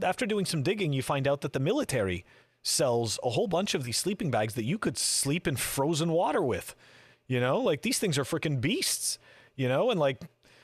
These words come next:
I was like, "All right." And, and it's, like, different layers, you know, so depending on the weather, you know, you could remove layers and stuff like that. And they, they pack really well. I mean, don't get me wrong. This thing is not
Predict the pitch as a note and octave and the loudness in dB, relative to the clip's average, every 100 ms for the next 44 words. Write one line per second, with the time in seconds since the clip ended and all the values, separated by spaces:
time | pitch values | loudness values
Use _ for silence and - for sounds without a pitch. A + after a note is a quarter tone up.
0 | _ _ _ _ C3+ C#3+ C#3 C#3 F#3 C4+ | _ _ _ _ 0 2 2 2 4 4
1 | B3+ A3+ F#3 F3 E3+ C#3+ D#3+ D3 E3 E3+ | 4 4 4 4 2 0 0 2 0 0
2 | C#3 B2 C#3+ F3+ B3 A3+ D3+ C3+ F#3+ - | 0 2 4 2 2 0 0 2 0 2
3 | C#3+ A#2+ B2+ C#3+ C#3+ C3 A#2+ G#2+ B2+ D3+ | 0 0 0 0 2 0 0 2 2 2
4 | A3 G#3 C#3 E3 C3+ C3+ A#2 A#2 C#3 D3 | 0 0 0 0 -2 -2 -2 0 0 2
5 | D3 D#3+ F3+ D3+ D#3+ F3 F3 D3+ F3+ A#3 | 2 2 2 0 -2 -2 -2 0 0 2
6 | G#3 F3+ - - D#3+ E3 - C#3+ D#3+ - | 0 -2 -4 -4 -2 0 0 2 0 -2
7 | B2+ C3 D3 E3 A#3+ F3+ C#3 C3+ D#3+ G3 | 0 0 2 2 2 2 2 0 0 0
8 | F#3+ F3 C#3+ A#2 B2+ - F3 D#3+ C3 C#3 | 2 2 2 2 -2 0 0 0 2 2
9 | C#3 - | 0 -2